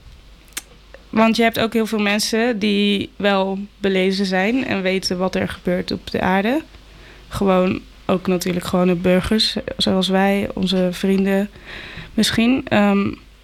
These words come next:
maar die alsnog eigenlijk bijna als een soort hertje, eh, paralyzed zijn en niks doen. Dat zie ik best wel vaak. En ik heb ook best wel vaak dat ik dan een gesprek heb met iemand, dat ik uitleg van, oké,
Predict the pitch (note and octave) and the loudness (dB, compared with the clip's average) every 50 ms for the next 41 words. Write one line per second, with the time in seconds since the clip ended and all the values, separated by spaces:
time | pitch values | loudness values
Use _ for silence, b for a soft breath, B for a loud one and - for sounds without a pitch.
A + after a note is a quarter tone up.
0 | - - - - - - G#3+ G#3 G#3 G3+ A3 G#3+ G#3+ G#3 - A3+ A3+ B3 B3 - | -20 -20 -20 -20 -4 2 4 4 4 4 2 2 2 2 2 2 2 2 0 0
1 | - A3+ A3+ A#3 - A#3+ A3 A3 A3+ A3 - - - - - - - - - - | 2 2 2 0 0 -2 -2 -2 -2 -4 -6 -12 -18 -20 -20 -20 -20 -20 -20 -20
2 | - - _ _ - - - A3+ A#3 B3+ B3+ B3+ B3 A#3+ B3 C4 A3+ G#3+ - - | -20 -20 _ _ -4 0 2 4 4 4 4 2 2 0 -2 -4 -4 -4 -4 -4
3 | - - A3 G#3 G3 G3+ G#3+ A3 G#3+ - G#3+ G#3 G#3 G3 - - - - - - | -4 -4 -2 -2 0 0 0 0 -2 -4 -4 -4 -6 -6 -10 -14 -20 -20 -20 -20
4 | - - - - - G#3 G3 F#3+ F#3+ F#3+ F#3+ - G#3+ G#3 G#3 G#3 G3+ F#3+ F#3 F#3 | -20 -20 -20 -10 -6 -2 -2 0 0 -2 0 0 2 2 2 2 2 0 0 0
5 | F#3 F3+ - - F#3 F3 F3 F3 - F3+ F3+ F3+ F3+ F3 F3 - - - F3 E3 | 0 0 0 0 0 0 0 0 0 0 2 2 0 0 -2 -4 -4 -4 -2 -2
6 | D#3+ E3+ F#3 G3 G3+ E3+ F3+ F#3 - - - G3+ G3 F3+ - F#3+ F#3+ - G3 F3+ | -2 -2 -2 -4 -2 -2 -2 0 0 0 0 0 0 0 0 0 0 0 -2 -2
7 | - F#3 F3 F3+ G#3 B3+ C4+ - - B B B B B B B B B B B | 0 0 0 0 0 -2 -4 -6 -12 B B B B B B B B B B B
8 | B B B - - G#3 G#3 G3+ G3+ G3+ G3+ G3+ - - G#3+ - G#3+ G#3 G#3+ G#3+ | B B B 0 4 4 6 6 6 4 4 2 0 -2 0 0 0 0 0 0
9 | G#3+ F#3+ G#3 G#3 G3+ - - G#3 - - G#3 G3+ G3 - G#3 F#3+ G3+ F#3 G3 G3 | -2 0 -2 -2 0 0 -2 -2 0 0 0 0 0 -2 -4 -4 -4 -2 -2 0
10 | G3 G3 - - - - - G3+ G#3+ A#3 A3+ A3+ G#3+ G#3 G#3 G#3 G3+ - G#3+ G#3 | 0 -2 -2 -4 -8 -6 -2 0 0 0 0 0 -2 0 0 0 0 0 -2 0
11 | G3+ G3+ G#3 G#3+ A3+ A#3 - - - - G3 F#3 F#3+ G3 - F#3+ G3 G3 F#3+ F#3+ | 0 0 0 0 -2 -4 -6 -8 -4 -2 0 0 0 0 0 0 0 0 0 -2
12 | F#3+ - - - - - F#3 F3+ F3+ - F#3 E3+ - E3+ E3 E3 F3 | -2 -2 -4 -8 -8 -6 -4 -4 -2 -4 -4 -2 -2 -2 0 -2 -4